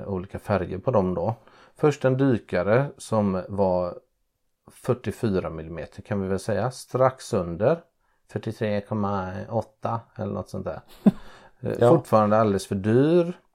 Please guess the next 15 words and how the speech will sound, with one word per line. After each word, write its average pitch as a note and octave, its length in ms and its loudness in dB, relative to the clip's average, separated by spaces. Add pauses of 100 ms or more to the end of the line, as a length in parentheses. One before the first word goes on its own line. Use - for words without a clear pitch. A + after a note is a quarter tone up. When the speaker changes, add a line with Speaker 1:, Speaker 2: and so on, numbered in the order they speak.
(680)
Speaker 1:
Eh, A2 220 -4
fortfarande F#2+ 420 0
alldeles F2 240 -2
för - 100 -12
stor. F2+ 500 -2 (540)
Grymt B2+ 1080 -2 (100)
schysst - 400 -4
tavla A#2+ 840 4
liksom B2 600 -2
med A2 220 0
nya G#2 260 0
index. A2 1000 -2 (580)
Eh, G2+ 200 -4
schysst - 340 -4
boett. G#2+ 760 0